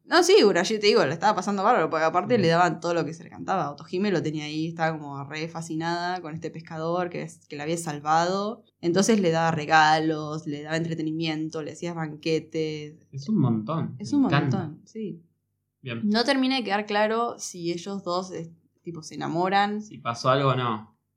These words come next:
Speaker 1: Yo creo que algo de amor debería haber.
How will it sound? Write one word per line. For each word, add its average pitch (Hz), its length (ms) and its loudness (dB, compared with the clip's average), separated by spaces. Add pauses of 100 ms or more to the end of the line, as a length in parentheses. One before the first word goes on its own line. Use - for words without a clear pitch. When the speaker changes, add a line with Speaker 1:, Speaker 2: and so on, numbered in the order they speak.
(960)
Speaker 1:
Yo - 140 -4 (100)
creo 285 260 2
que 170 140 4
algo 214 360 8
de 165 80 0
amor 175 280 -4
debería 135 320 -6
haber. 139 180 -4